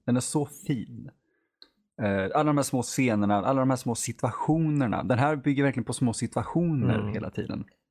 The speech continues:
Speaker 1: Och det är så fina tillfällen. Eh, men Fredrik, vi kanske skulle ta och börja
Speaker 2: Ja,
Speaker 1: avrunda
Speaker 2: jag
Speaker 1: lite
Speaker 2: tror
Speaker 1: här
Speaker 2: det
Speaker 1: nu.
Speaker 2: faktiskt.
Speaker 1: Eh,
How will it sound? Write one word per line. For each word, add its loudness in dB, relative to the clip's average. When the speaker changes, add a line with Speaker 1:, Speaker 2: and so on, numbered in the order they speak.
Speaker 1:
Och 0
det 4
är 4
så -2
fina 0
tillfällen. -4
Eh, -4
men 0
Fredrik, -2
vi -8
kanske -2
skulle -6
ta -2
och 0
börja 0
Speaker 2:
Ja, 2
Speaker 1:
avrunda -2
Speaker 2:
jag 0
Speaker 1:
lite -6
Speaker 2:
tror -4
Speaker 1:
här -4
Speaker 2:
det -2
Speaker 1:
nu. -4
Speaker 2:
faktiskt. -16
Speaker 1:
Eh, -6